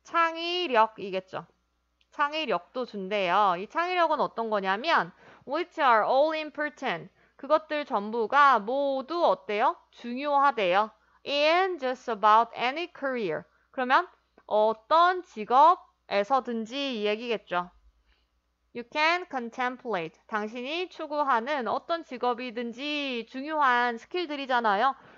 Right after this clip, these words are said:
어, 관점을 가진 거나 분석적인 거나 문제 해결 능력이나 창의력 이런 거 전부 다 중요하죠. Nevertheless라고 들어왔네. 그럼에도 불구하고 만약에 당신이 학생이라면 be smart, 이거 명령문인데?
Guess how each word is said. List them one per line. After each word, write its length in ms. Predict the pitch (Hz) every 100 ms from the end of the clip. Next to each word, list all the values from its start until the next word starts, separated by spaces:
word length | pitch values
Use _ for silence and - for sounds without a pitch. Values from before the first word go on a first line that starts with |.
| -
어, 440 | 226 214 190 180 - _ _
관점을 520 | 240 233 254 285 269
가진 360 | 226 214 226 226
거나 320 | 214 269 330
분석적인 680 | 320 240 247 - 233 214 202
거나 320 | 190 233 311
문제 300 | 220 220 233
해결 240 | 269 254
능력이나 600 | 226 196 208 185 190 233
창의력 400 | 269 320 311 196
이런 120 | 214 302
거 80 |
전부 240 | 311 220 196
다 120 | 214
중요하죠. 600 | 208 202 185 170 165 175 _ _ - _
Nevertheless라고 880 | 330 381 453 453 392 302 285 269 233
들어왔네. 420 | 214 180 170 254 330
그럼에도 580 | - 302 370 427 415 294
불구하고 720 | 240 208 185 175 165 208 233 _ _ _ _ _ -
만약에 480 | 269 320 381 339
당신이 760 | 302 233 208 208 214 254 294 233
학생이라면 1000 | 247 302 - 349 262 180 175 294 180 190 -
be 300 | 311 330 330
smart, 500 | - 320 320 311 -
이거 100 | 226
명령문인데? 840 | 185 196 339 370 233 180 175 262